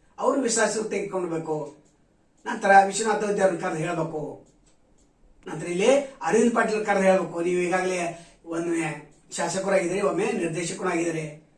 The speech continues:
ವಿಠ್ಠಲ್ ಹರಿಕರ್ಗೂ ಹೇಳ್ಬೇಕು. ಎಲ್ಲ ಒಂದು ದೊಡ್ಡ ಮೀಟಿಂಗ್ ಮಾಡಿ, ನಿಮ್ಮ ಒಮ್ಮತದ ಆಯ್ಕೆ ಮಾಡಿ,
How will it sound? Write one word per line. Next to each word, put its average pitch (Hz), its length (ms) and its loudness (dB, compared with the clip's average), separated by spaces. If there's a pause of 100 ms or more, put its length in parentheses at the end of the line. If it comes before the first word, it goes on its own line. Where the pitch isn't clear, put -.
(360)
ವಿಠ್ಠಲ್ 208 260 -2
ಹರಿಕರ್ಗೂ 196 560 0
ಹೇಳ್ಬೇಕು. 151 680 -6 (420)
ಎಲ್ಲ 247 220 0
ಒಂದು 233 160 4
ದೊಡ್ಡ 208 220 4
ಮೀಟಿಂಗ್ 202 340 4
ಮಾಡಿ, 180 480 -2 (300)
ನಿಮ್ಮ 170 240 0
ಒಮ್ಮತದ 175 460 -2
ಆಯ್ಕೆ 165 220 0
ಮಾಡಿ, 165 240 0